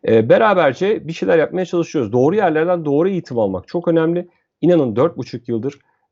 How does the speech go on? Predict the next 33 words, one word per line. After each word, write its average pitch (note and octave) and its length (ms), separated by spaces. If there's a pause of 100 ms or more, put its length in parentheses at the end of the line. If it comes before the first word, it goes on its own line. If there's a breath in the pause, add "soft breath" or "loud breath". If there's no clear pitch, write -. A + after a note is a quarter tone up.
e, G#2+ 320
her C#3+ 240
hafta B2 640 (100)
biraz A2 200
sonra G#2 180
söyleyeceğim G#2+ 420
süpervizörümden G#2 880 (260 soft breath)
kendi C3 360
üzerimde C#3 400
terapi G#2+ 320
görerek G2 340
zorlandığım G#2 560
vakaları G2 580 (280 loud breath)
öğrenmek A#2 520
için C3 360
almaya G#2+ 420
devam G#2 360
ediyorum. G2 320
Hatta G#2 260
iki F#3 280
süpervizörle E2+ 600
çalışıyorum E2+ 560
şu F2+ 160
an E2+ 100
için F2+ 240
yurt F2 180
dışında. F2+ 400 (360 loud breath)
E, G2 400
ve C3+ 320 (180)
gelişmek, C#3+ 560
ben D3 160
iyi E3+ 260
miyim? D#3+ 320